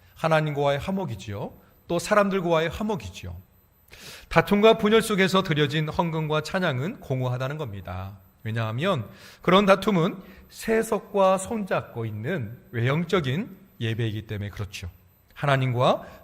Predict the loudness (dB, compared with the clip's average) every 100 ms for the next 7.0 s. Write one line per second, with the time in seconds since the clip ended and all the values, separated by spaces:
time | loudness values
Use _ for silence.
0 | -20 -8 -6 -4 -4 -4 -2 -4 -4 -10
1 | -10 -8 -6 -6 -10 -14 -20 -20 _ _
2 | -12 -10 -2 0 2 2 0 -2 -6 -4
3 | -4 -4 -4 -6 -8 -8 -8 -10 -12 -16
4 | _ _ _ _ _ _ _ -20 -20 -20
5 | -18 6 8 8 6 6 4 6 6 6
6 | 6 6 4 2 2 2 2 2 0